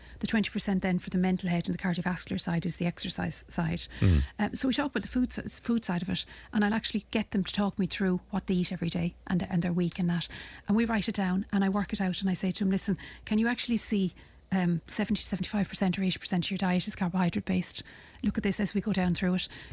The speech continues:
Speaker 1: you ha-, only have twenty percent, maybe protein and five percent essential fat."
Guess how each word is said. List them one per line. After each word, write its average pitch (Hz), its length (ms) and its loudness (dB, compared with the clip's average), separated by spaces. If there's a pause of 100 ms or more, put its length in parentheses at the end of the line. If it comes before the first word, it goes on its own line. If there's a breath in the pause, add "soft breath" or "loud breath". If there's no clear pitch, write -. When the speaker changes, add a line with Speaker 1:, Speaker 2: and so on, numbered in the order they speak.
Speaker 1:
you 190 140 4
ha-, 190 160 -2
only 190 280 4
have 180 380 0
twenty - 260 0
percent, 180 400 -2
maybe 185 240 2
protein 185 400 2
and 175 160 2 (120)
five 190 340 2
percent 170 400 0
essential 180 320 0
fat." 175 340 -2